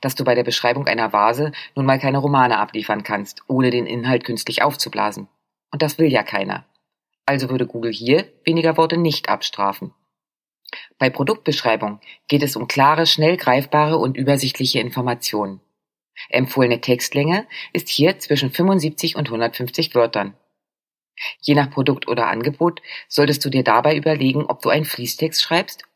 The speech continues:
also vollständige Sätze, oder eher mit Stichpunkten und Übersichten arbeitest. Beides ist in Ordnung. Überlege dir einfach, wenn dein Kunde auf deine Seite kommt,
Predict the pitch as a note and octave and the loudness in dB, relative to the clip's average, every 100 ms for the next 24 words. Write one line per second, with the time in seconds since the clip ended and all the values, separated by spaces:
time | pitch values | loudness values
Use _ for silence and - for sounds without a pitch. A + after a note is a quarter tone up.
0 | - B2 A#2 C3 A#2 - A#2 A2 G#2+ A2+ | -2 -2 0 0 0 0 0 0 0 -2
1 | - E3 A#3+ _ _ - - - G3 G3 | -2 -6 -6 _ _ -16 -16 -2 2 2
2 | D#3+ F3 F3 - F3 E3 - B2 C3 C3+ | 2 2 2 2 2 0 -4 -10 -6 -6
3 | C3 F3+ E3 C3 - B2 A2+ A2+ A2+ A2 | -2 2 2 2 -4 -2 0 0 -2 -4
4 | A2 - _ _ _ _ - - _ - | -10 -12 _ _ _ _ -20 -20 _ 2
5 | D#3+ F3+ - C3+ - C#3+ G#2+ A2+ G#2+ G2+ | 2 2 -2 -4 -4 -4 -2 -2 -4 -10
6 | _ _ _ _ _ _ - - - D3 | _ _ _ _ _ _ -20 -20 -4 2
7 | D#3 D#3 G#3 F#3 C#3+ D3+ D#3 D#3 - _ | 4 4 2 2 2 0 0 -4 -4 _
8 | _ _ C#3+ C#3 A#2+ - B2+ D3 F3 D#3+ | _ _ 2 4 2 0 -2 0 0 0
9 | C#3 B2 A2+ G#2+ G#2+ D3 - E3+ F#3 | -2 -2 0 0 0 -4 -4 -4 -6